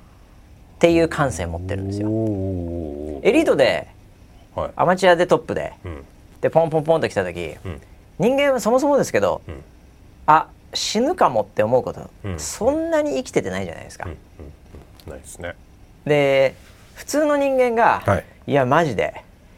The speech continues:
Speaker 1: 死ぬかと思ったわ、
Speaker 2: うん。
Speaker 1: っていう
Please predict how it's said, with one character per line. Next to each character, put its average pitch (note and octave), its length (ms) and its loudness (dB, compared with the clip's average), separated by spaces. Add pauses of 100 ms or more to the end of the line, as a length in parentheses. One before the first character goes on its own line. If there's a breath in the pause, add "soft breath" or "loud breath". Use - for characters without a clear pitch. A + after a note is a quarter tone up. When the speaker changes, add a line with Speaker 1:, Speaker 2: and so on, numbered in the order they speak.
(140)
Speaker 1:
死 - 280 0
ぬ C4 100 2
か G#3 140 6
と C#3 60 2
思 A#2 140 2
っ A2+ 40 -10
た F2+ 180 -4
わ、 D2 200 -8
Speaker 2:
う G2 40 -12
ん。 D#2+ 60 -10
Speaker 1:
っ C#2 40 -14 (600)
て B2 160 0
い A#2+ 260 2
う G#2+ 100 -8